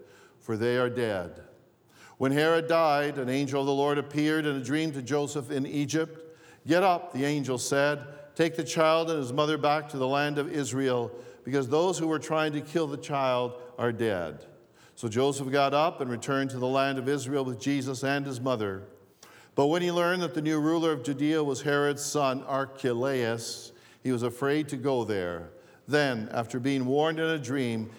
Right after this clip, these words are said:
he left for the region of Galilee. So the family went and lived in a town called Nazareth. This fulfilled what the prophets had said, 'He will be called a Nazarene.'" That, by the way, is one,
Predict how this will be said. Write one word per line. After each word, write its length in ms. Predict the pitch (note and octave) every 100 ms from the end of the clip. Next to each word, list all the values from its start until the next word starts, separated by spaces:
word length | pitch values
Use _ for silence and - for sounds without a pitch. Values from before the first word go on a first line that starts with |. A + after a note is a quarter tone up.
| -
he 140 | C3 B2+
left 260 | D3+ D3+
for 80 | D3
the 140 | C3+
region 340 | B2+ C#3 B2+ B2+
of 140 | A2+
Galilee. 720 | B2 B2 A#2+ A#2+ G#2 F#2+ F2+ F2+ - - - -
So 200 | - D3
the 80 | C#3
family 440 | E3 F3 F3+ F3
went 380 | D3+ D#3 F3 D3+
and 160 | C3+
lived 300 | C3+ D#3 D#3
in 80 | C#3
a 80 | B2+
town 440 | - C#3 C#3+ C#3 C#3
called 440 | C3+ C3+ C3 A#2
Nazareth. 880 | B2+ B2 A#2+ G2+ F2+ F2 - - - _ - - -
This 180 | C#3 D3
fulfilled 580 | D3 C#3 D#3 E3 C#3+ A#2
what 140 | A2+
the 80 | -
prophets 480 | - C#3 C#3 C#3 C3
had 160 | C3+ A#2+
said, 500 | - B2 G#2 F#2 - - - -
'He 160 | B2+
will 140 | B2 A#2
be 160 | A#2
called 640 | A#2 - C#3 A#2 G#2 G#2 F#2+ - - -
a 80 | G#2+
Nazarene.'" 920 | G#2+ G#2+ G2+ A2 A#2 A2+ F2+ D#2 D2+ F2 _ _ - - - _ _ _ _ - _ _ _ _ _ _ _ -
That, 320 | C#3 D3 D3
by 100 | C3+
the 100 | B2
way, 220 | B2 B2
is 220 | A#2+ A#2
one, 420 | A#2 A#2+ A2+ A2